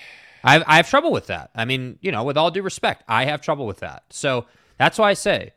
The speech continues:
I don't think you can pass judgment one way or the other. But I think for, for, from a, an institutional standpoint for B Y U,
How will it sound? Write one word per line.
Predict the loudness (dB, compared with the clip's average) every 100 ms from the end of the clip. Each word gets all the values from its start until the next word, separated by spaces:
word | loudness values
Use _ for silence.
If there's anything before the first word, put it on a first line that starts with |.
| _ _ _ _
I | 2 2
don't | 0 -4
think | -12
you | -10
can | -8
pass | -2 -2 -2
judgment | -6 -6 -8 -8
one | -6 -4
way | -4 -6
or | -4 -4
the | -4 -4
other. | -4 -8 -16 _ _ _
But | -2 -2 0
I | 0 0
think | -2 -10
for, | -6 -4 -4 -6
for, | -4 -4 -6 _
from | -6 -4 -4 -6
a, | -6
an | -4 -4 -4
institutional | -6 -8 -10 -8 -8 -8 -10
standpoint | -8 -8 -6 -8 -8
for | -8
B | -6 -2
Y | 0
U, | 0 -2 -6